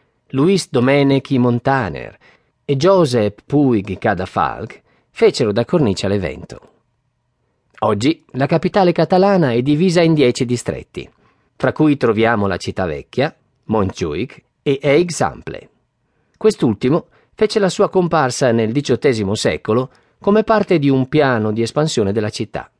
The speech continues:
L'eccezionale combinazione di architettura gotica e moderna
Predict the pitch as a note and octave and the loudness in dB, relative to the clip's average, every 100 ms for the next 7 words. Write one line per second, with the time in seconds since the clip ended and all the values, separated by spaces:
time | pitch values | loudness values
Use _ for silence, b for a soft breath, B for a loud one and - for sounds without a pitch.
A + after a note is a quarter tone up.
0 | _ _ _ _ _ _ _ G#2+ - A#2+ | _ _ _ _ _ _ _ -8 -4 -2
1 | C3+ B2+ C#3+ B2 A#2+ A2+ A2+ A2+ - D3 | 0 2 2 0 0 0 0 -2 0 0
2 | B2+ G#2+ G#2+ G2+ A2+ - G2+ C3 A2+ G2+ | 2 0 -2 -2 -6 -6 -2 0 0 2
3 | B2+ G#2 F2+ - D#2 D#2 G2 G#2 F2 D2 | 0 -2 -6 -6 -4 -4 -2 -2 -4 -4
4 | G2+ | -6